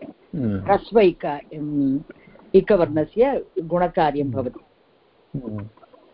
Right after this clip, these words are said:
Speaker 1: पुगन्तं वा?
Speaker 2: अ, सार्वधातुक, अर्धधातुकयोः पर्ये।
Speaker 1: आ, बहु समीचीनमस्ति,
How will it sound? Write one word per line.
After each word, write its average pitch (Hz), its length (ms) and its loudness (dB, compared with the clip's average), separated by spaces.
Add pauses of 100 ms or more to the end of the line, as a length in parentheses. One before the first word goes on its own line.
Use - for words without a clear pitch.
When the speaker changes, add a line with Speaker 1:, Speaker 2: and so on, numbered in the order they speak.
(120)
Speaker 1:
पुगन्तं 160 560 6
वा? 165 100 8
Speaker 2:
अ, 220 40 4
सार्वधातुक, 214 800 2
अर्धधातुकयोः 160 920 -2
पर्ये। 123 460 -10 (440)
Speaker 1:
आ, 110 560 2
बहु 98 260 -4
समीचीनमस्ति, 113 920 2